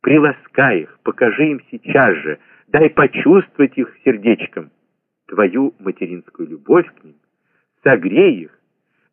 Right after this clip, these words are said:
дай им сама утешение в их боли и стыде, чтобы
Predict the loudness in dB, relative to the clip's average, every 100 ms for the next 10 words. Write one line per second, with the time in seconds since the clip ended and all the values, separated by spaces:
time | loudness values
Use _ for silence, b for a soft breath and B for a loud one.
0 | _ 2 4 2 0 -4 -4 _ -4 0
1 | 2 2 0 -6 -10 -8 0 0 0 -4
2 | -4 -4 -4 _ 0 0 -2 -10 -16 -14
3 | -10 -6 -2 -2 -4 _ _ _ _ -20
4 | -4 0 0